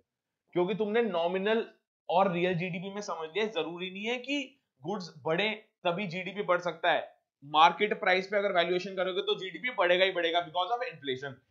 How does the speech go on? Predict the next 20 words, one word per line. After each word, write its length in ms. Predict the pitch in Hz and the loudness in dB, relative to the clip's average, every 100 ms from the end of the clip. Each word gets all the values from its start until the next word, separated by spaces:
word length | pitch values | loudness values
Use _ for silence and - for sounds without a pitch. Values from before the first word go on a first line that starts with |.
| _ | _
ये 80 | 147 | -6
तुम 120 | 160 | 0
पढ़ 140 | 151 139 | 0 -2
चुके 160 | 123 | 0
हो। 60 | 120 113 _ _ - | -2 -2 _ _ 0
क्या 100 | 175 | 0
हमारे 240 | 180 180 | 2 0
पास 240 | 170 175 135 - 143 | 2 2 0 -10 -2
more 160 | 160 160 156 | 0 0 -2
goods 180 | 151 | -2
and 140 | 160 156 | -2 -2
services 400 | 143 143 160 - | -2 -4 -8 -8
available 420 | 127 131 135 131 139 | -6 -4 -6 -10 -12
हैं? 120 | 185 _ _ _ _ _ _ _ _ _ - 131 - | -18 _ _ _ _ _ _ _ _ _ -10 -10 -6
जीडीपी 320 | 123 160 175 175 | 0 2 2 4
वेलफेयर 300 | 156 147 139 | 4 4 0
का 120 | 147 | -2
मतलब 260 | 135 131 | -2 -4
ये 80 | 120 | -2
है। 160 | 107 | -2